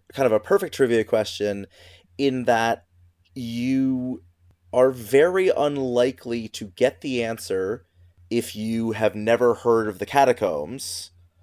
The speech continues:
but knowing about the catacombs does not guarantee that you will automatically know the answer.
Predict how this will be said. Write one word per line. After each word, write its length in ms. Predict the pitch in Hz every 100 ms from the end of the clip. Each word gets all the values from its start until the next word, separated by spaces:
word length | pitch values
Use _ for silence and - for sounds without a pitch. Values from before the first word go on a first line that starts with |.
| -
but 560 | 202 135 123 - - - _ _ _
knowing 680 | 110 120 135 151 170 175 165
about 200 | 139 135
the 80 | -
catacombs 640 | 123 117 120 110 110 107
does 160 | 107 117
not 280 | 113 107
guarantee 960 | 117 113 107 104 - 226 185 110 95 98 _ _ -
that 100 | 117
you 80 | 117
will 140 | 110
automatically 600 | 113 107 107 98 98 95
know 160 | 98 90
the 180 | 87 67
answer. 520 | 53 - - -